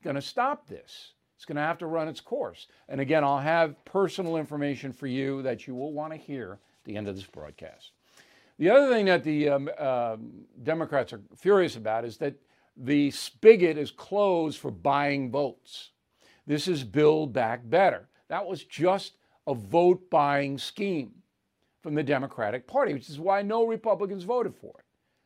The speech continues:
They, everybody knew they're gonna flood the zone with trillions of dollars to buy votes.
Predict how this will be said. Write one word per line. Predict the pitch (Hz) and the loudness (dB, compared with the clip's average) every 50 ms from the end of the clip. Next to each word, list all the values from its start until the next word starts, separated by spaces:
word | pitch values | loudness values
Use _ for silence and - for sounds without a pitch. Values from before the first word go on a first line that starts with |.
| _ _ _ _ _ _ _ | _ _ _ _ _ _ _
They, | - 170 196 208 208 | -2 0 2 4 4
everybody | 214 233 202 208 208 240 226 226 214 214 | 4 4 4 2 0 2 2 2 2 4
knew | 208 214 208 - - - _ _ _ _ _ _ _ _ _ - | 2 2 0 0 -2 -6 _ _ _ _ _ _ _ _ _ 0
they're | 139 151 | 2 2
gonna | 147 156 151 147 | 4 4 0 -2
flood | - - - 165 180 196 214 214 | -4 -6 0 8 8 10 10 8
the | 214 220 202 | 6 0 -2
zone | 147 160 180 175 175 175 170 170 165 160 165 _ _ _ _ _ _ | 2 2 4 4 4 4 2 2 -2 -6 -10 _ _ _ _ _ _
with | - 127 | -16 -16
trillions | - - - - 180 208 220 226 226 220 208 175 | -14 -14 0 4 8 10 10 10 8 6 2 0
of | 185 175 | -2 -2
dollars | 165 180 160 160 160 160 156 156 156 135 - | 0 2 4 4 4 4 2 0 -4 -6 -8
to | - | -12
buy | 123 101 127 131 143 143 139 | -4 0 2 4 4 4 4
votes. | 120 117 110 - - - - - - | 2 -2 -6 -6 -8 -12 -18 -20 -20